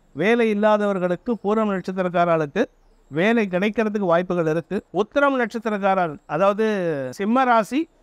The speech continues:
கன்னி ராசி, இது ரெண்டுல பிறந்திருந்தாலுமே இந்த வருஷம் வந்து அமோகமா இருக்கக்கூடிய யோகம் இருக்கு. So உத்திரம் நட்சத்திரக்காரர்களுக்கு வருமானத்திற்கு குறைவு இருக்காது,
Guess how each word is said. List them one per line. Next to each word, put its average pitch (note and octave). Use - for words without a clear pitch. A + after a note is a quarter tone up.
கன்னி A3
ராசி, F#3
இது E3
ரெண்டுல A3+
பிறந்திருந்தாலுமே A3+
இந்த G3+
வருஷம் A3+
வந்து A3+
அமோகமா B3
இருக்கக்கூடிய G3+
யோகம் G3
இருக்கு. E3
So A3+
உத்திரம் B3
நட்சத்திரக்காரர்களுக்கு G3
வருமானத்திற்கு A3+
குறைவு G3+
இருக்காது, F#3